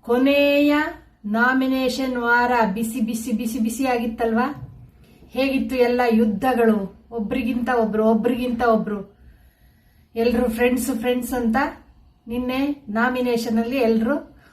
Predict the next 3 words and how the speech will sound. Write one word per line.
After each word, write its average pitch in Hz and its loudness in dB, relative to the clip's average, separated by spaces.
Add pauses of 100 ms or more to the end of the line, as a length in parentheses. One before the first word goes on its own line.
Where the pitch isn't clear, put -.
(140)
ಒಬ್ರಿಗೊಬ್ರು 233 2
ನಾಮಿನೇಟ್ 226 -2
ಮಾಡ್ಕೊಂಡ್ಲೇಬೇಕಾಯ್ತಲ್ವಾ? 226 -2